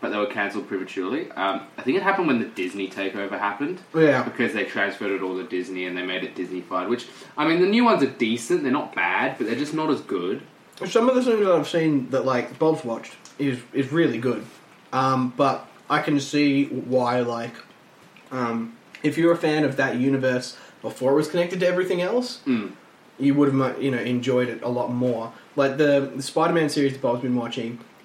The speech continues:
Speaker 2: like, I'd never even seen a Green Goblin of that version before, like, the big, tanky, like, goblin-looking Green Goblin.
Speaker 1: Oh, yeah, yeah, yeah.
Speaker 2: Um, so that was really good.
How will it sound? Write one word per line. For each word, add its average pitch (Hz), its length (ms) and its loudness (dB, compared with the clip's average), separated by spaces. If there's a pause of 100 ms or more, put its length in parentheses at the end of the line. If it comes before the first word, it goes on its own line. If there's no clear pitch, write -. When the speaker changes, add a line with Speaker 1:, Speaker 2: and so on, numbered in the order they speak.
(160)
Speaker 2:
like, 135 200 0
I'd 185 160 4
never 196 200 8
even 131 140 4
seen 156 220 2
a 139 40 2
Green 127 200 2
Goblin 127 260 -2
of 113 80 -6
that 113 220 -4
version 127 440 -2 (200)
before, 113 320 -6
like, 117 240 -8
the 123 80 2
big, 120 280 -2
tanky, 113 480 -6
like, 110 180 -8 (420)
goblin-looking 113 760 0
Green 113 220 -6
Goblin. 131 380 0
Speaker 1:
Oh, - 80 -14
yeah, 117 180 2
yeah, 101 200 0
yeah. 92 100 -4 (100)
Speaker 2:
Um, 143 420 2 (400)
so 220 120 4
that 269 100 6
was 254 100 4
really 202 220 6
good. 277 300 4